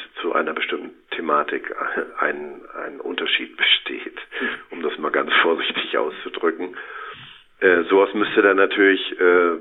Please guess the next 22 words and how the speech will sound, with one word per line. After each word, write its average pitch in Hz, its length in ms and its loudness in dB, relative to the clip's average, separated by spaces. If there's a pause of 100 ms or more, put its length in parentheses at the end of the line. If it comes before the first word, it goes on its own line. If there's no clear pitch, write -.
(420)
unterbleiben, 143 920 0
also 80 240 -2
es 78 100 -10
müsste 90 260 0
auch 78 100 2
tatsächlich 82 580 -2
stattfinden. - 580 -2
Und 107 320 -2 (220)
mir 80 120 -2
fällt 87 220 4
jetzt - 200 -2
gerade 80 340 -4
ein, 113 360 -4 (320)
ähm, 92 480 0 (1000)
ähm, 87 240 -6 (140)
eine 87 220 0
Spiegel-Online-Umfrage 110 1400 4
bei 92 140 4
vielen 104 420 6
Schulleitern, 107 920 4
über 107 380 2
tausend 104 640 0